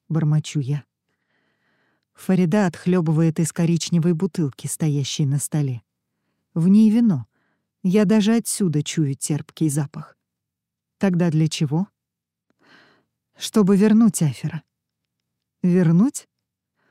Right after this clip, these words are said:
Фарида холодно смотрит на меня через плечо. «Домой? В Калию?»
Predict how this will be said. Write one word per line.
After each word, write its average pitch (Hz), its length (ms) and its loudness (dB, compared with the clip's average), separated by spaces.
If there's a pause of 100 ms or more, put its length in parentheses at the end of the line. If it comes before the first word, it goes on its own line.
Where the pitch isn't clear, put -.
(240)
Фарида 165 440 0
холодно 156 460 0
смотрит 165 480 -2
на 151 60 -2
меня 139 280 0
через 139 320 -4
плечо. 143 460 -6 (960)
«Домой? 185 500 2 (460)
В - 140 -20
Калию?» 233 420 0